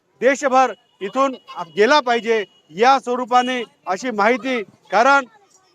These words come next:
भगवान बुद्धाचा असा धम्म आहे की तो समता, स्वातंत्र्य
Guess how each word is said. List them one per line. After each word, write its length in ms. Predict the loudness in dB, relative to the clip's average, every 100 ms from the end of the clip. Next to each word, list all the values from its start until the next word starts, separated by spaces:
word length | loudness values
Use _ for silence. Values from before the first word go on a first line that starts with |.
| _
भगवान 320 | -4 0 0
बुद्धाचा 440 | -2 -2 -2 2 2
असा 180 | 2 -4
धम्म 260 | -6 0
आहे 200 | 2 2
की 160 | -2 -6
तो 340 | 0 2 2 -4 _ _
समता, 380 | -6 -4 0 0
स्वातंत्र्य 640 | 0 -6 -4 -4 2 2